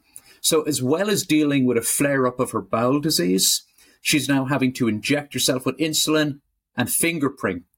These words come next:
finger prick, like, five, six times a day to check her blood sugars, things she's never had to do before.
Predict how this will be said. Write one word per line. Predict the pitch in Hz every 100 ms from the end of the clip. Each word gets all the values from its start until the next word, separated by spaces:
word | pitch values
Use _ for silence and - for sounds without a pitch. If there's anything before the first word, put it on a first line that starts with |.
| -
finger | - - 190 147
prick, | - - 95 - 113
like, | 101
five, | - 147 143
six | 139 -
times | 135 123 113
a | 110
day | 117 95 - _ -
to | 131
check | 131 131
her | 113
blood | 175 175
sugars, | - 92 82 -
things | 147 -
she's | 143 135
never | 139 135
had | 127
to | 127
do | 113 110
before. | 98 92